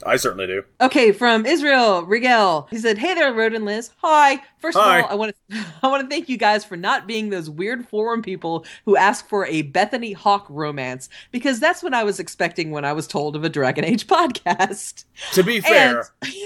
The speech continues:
Speaker 2: <laughs>
Speaker 1: I want a romance with Bethany.
Speaker 2: <laughs>
Speaker 1: Just not as Hawk,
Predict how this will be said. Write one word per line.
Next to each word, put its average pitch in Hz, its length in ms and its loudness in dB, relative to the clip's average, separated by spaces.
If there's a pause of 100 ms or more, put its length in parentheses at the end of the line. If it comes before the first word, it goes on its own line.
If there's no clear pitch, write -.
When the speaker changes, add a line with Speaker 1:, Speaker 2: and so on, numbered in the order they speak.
(120)
Speaker 2:
<laughs> - 260 -16
Speaker 1:
I 156 160 2
want 180 240 2
a 175 60 0
romance 131 520 -4
with 113 220 -14
Bethany. 107 360 -6 (400)
Speaker 2:
<laughs> 587 420 4
Speaker 1:
Just - 180 4
not 160 460 6
as 135 160 2
Hawk, 135 580 -6